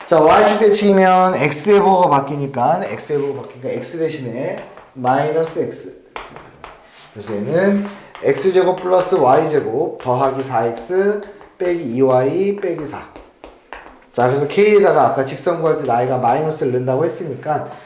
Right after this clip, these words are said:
이 창들 다 사라지고요. 그다음 얘는 부호가 바뀌어서 얘랑 계산되니까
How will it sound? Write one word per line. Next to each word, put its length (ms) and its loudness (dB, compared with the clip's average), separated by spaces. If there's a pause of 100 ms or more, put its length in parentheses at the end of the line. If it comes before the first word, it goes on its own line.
(240)
이 160 -6
창들 560 0
다 180 -2
사라지고요. 920 0 (400)
그다음 240 0
얘는 260 -2
부호가 440 2
바뀌어서 360 -2
얘랑 220 0
계산되니까 840 -2